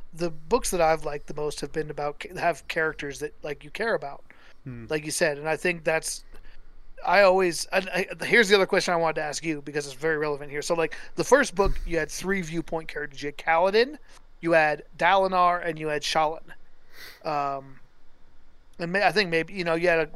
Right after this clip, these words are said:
Speaker 1: one or two from, like, Wit here or there, maybe an, a quick Al-, Adolin,
Speaker 2: Adolin,
Speaker 1: I
Speaker 2: yeah,
Speaker 1: think.
Speaker 2: would be the, like,
Speaker 1: But, like,
Speaker 2: off
Speaker 1: those were the,
Speaker 2: character, yeah.
Speaker 1: those were the three big
Speaker 2: Yeah.
Speaker 1: storylines, right?
Speaker 2: Probably for the first two books, kind of, right? Or were you gonna
Speaker 1: Yeah.
Speaker 2: expand? Yeah.
Speaker 1: Who, who's your favorite of the three? Kaladin?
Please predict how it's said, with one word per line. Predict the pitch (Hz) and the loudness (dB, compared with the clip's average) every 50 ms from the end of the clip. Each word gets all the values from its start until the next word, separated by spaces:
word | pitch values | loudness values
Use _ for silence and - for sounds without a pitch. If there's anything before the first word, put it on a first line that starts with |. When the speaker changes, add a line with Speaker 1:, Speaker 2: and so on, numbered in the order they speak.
| 139 135 139 | -12 -6 -4
Speaker 1:
one | 151 156 151 | -4 -2 -2
or | 147 139 | -4 -4
two | - - 156 | -4 -4 -4
from, | - 156 151 | -4 -6 -6
like, | 151 143 143 - - 135 | -6 -6 -6 -8 -6 -4
Wit | 151 160 170 165 | -4 -4 -4 -4
here | - 147 151 147 147 | -6 -6 -4 -4 -4
or | 143 | -2
there, | 139 147 147 147 143 143 147 151 156 156 | -2 -2 -2 0 0 0 -2 -2 -4 -4
maybe | 160 156 160 156 156 | -6 -6 -6 -4 -4
an, | 151 143 | -4 -4
a | 147 156 151 | -4 -8 -8
quick | 147 - - 156 151 | -8 -8 -8 -6 -6
Al-, | 151 143 147 147 156 - | -4 -4 -4 -4 -4 -2
Adolin, | 170 151 147 143 147 143 | 0 0 0 0 0 0
Speaker 2:
Adolin, | 143 139 135 127 123 123 120 | 2 2 2 0 -2 -4 -4
Speaker 1:
I | 120 | -4
Speaker 2:
yeah, | 117 113 117 113 | -4 -4 -2 -4
Speaker 1:
think. | 110 110 | -4 -6
Speaker 2:
would | 110 110 | -6 -6
be | 113 113 | -8 -8
the, | 110 113 113 | -8 -8 -8
like, | 110 110 107 - | -6 -8 -4 0
Speaker 1:
But, | 170 185 | 0 4
like, | 180 180 175 165 | 4 4 2 4
Speaker 2:
off | - | 4
Speaker 1:
those | 233 302 311 233 240 | 4 4 4 2 0
were | 247 233 | 0 0
the, | 190 180 | -2 -2
Speaker 2:
character, | 117 113 - - | -4 -6 -4 -2
yeah. | 277 | 0
Speaker 1:
those | 285 254 240 | 0 0 0
were | 254 240 | -2 -2
the | 214 190 175 | -2 -2 -4
three | 165 - - - 190 185 175 170 165 160 151 151 151 - - - - | -6 -6 -6 0 2 2 4 4 2 -2 -6 -6 -8 -8 -8 -2 2
big | 185 170 151 143 143 - - - - | 2 2 2 -2 -8 -14 -14 -8 -4
Speaker 2:
Yeah. | 170 170 131 107 - - - - - - - - - - - | -2 -2 -2 -4 -6 -12 -16 -16 -18 -16 -16 -16 -16 -16 -2
Speaker 1:
storylines, | - - 190 175 156 147 147 143 143 143 160 - - - | 4 4 6 6 4 2 -4 -6 -8 -10 -12 -14 -8 -6
right? | 160 151 156 165 180 - - - - | -4 -4 -4 -4 -6 -10 -14 -6 0
Speaker 2:
Probably | - 214 - | 2 2 2
for | 185 | 2
the | 156 | 0
first | - 151 139 - | 0 0 0 0
two | - 202 220 | -2 -2 -2
books, | 165 131 110 - - | -2 -4 -4 -6 -8
kind | - 110 107 104 | -8 -6 -6 -6
of, | 101 104 | -6 -4
right? | 117 127 151 143 | -2 0 0 0
Or | 117 | -2
were | 110 110 110 | -2 -4 -6
you | 110 110 | -6 -6
gonna | 107 113 110 107 107 | -6 -6 -6 -2 2
Speaker 1:
Yeah. | 110 - 170 | 4 4 4
Speaker 2:
expand? | - - - - 110 107 107 107 | 2 -2 -8 -8 -8 -8 -8 -8
Yeah. | 113 113 107 101 98 107 - | -8 -6 -6 -8 -8 -10 -12
Speaker 1:
Who, | - - - 254 269 262 - - - - - | -4 2 4 4 4 2 0 -6 -14 -16 -14
who's | - - 208 247 247 233 | -6 -2 0 0 2 4
your | 233 196 | 2 4
favorite | 185 - 202 196 180 180 170 | 6 6 6 6 4 2 -2
of | 160 | -4
the | 156 156 | -4 -4
three? | - - 160 156 165 - - - - - - - - - - - - - - - - - - - - - - - - - - - | -4 -4 -6 -6 -6 -10 -16 -18 -20 -20 -20 -20 -20 -20 -20 -20 -20 -20 -20 -20 -20 -20 -20 -20 -20 -20 -20 -20 -20 -20 -4 0
Kaladin? | 160 160 175 208 254 311 330 | 2 4 4 2 0 -2 -8